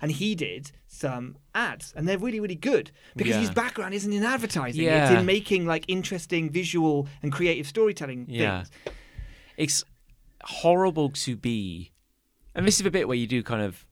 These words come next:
Speaker 2: I guess we are kind of blowing our own trumpets a little bit because, well, maybe we've, no, maybe frankly we can say this with authority because we, we make shit.
Speaker 1: Yeah.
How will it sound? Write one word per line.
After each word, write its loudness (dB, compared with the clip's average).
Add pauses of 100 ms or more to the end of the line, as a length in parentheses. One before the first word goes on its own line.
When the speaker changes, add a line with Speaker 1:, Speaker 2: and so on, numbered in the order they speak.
(420)
Speaker 2:
I -6
guess 0
we 4
are 6
kind 0
of -4
blowing 2
our 2
own 0
trumpets 2
a -2
little -6
bit -2
because, -2
well, 6
maybe 2
we've, 0 (100)
no, 2
maybe -2
frankly 0
we 2
can -2
say 0
this -6
with -8
authority -6
because -4
we, -4
we 0
make 2
shit. 0
Speaker 1:
Yeah. 4